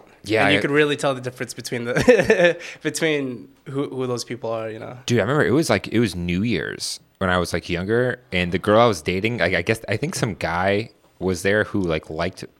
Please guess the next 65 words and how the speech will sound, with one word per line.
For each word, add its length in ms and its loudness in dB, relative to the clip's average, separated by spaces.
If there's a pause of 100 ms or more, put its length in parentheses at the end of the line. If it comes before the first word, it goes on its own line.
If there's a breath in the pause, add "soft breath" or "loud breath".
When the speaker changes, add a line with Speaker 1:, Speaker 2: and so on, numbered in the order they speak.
Speaker 1:
the 140 -6
same 200 -4
girl 200 2
I 120 -2
liked, 420 -2 (360 soft breath)
but 120 2
I 120 4
was 140 2
upstairs 300 2
banging 320 -2
her 100 2
and 80 -2
he 100 -4
wasn't, 440 0
and 80 -2
it 20 0
was 140 -2
her 100 2
house. 420 -2 (340 soft breath)
So 120 0
when 80 6
I 80 0
came 300 0
downstairs 460 2
from 120 -6
smashing, 680 -4 (140 soft breath)
he, 200 0
like, 140 0
attacked 400 -10
me. 180 -16 (240 soft breath)
Speaker 2:
Oh, 40 0
Speaker 1:
The, 100 8
Speaker 2:
damn. 360 -10
Speaker 1:
the 80 2
thing 220 6
was 240 6
that 180 0
the 80 -4
dude 460 2 (180 loud breath)
was, 100 0
like, 160 2
four 300 6
times 240 0
my 100 2
size. 320 2
He 60 -2
was, 80 0
like, 140 2
one 80 0
of 20 -4
those 140 2
dudes 180 0
who 80 0
looks 260 -2
like 140 0
forty 420 0
in 80 -2
high 160 -4
school. 400 -2 (760 loud breath)
So 120 0
he 60 4
just, 140 2
like, 180 2
tackled 400 0
me, 320 0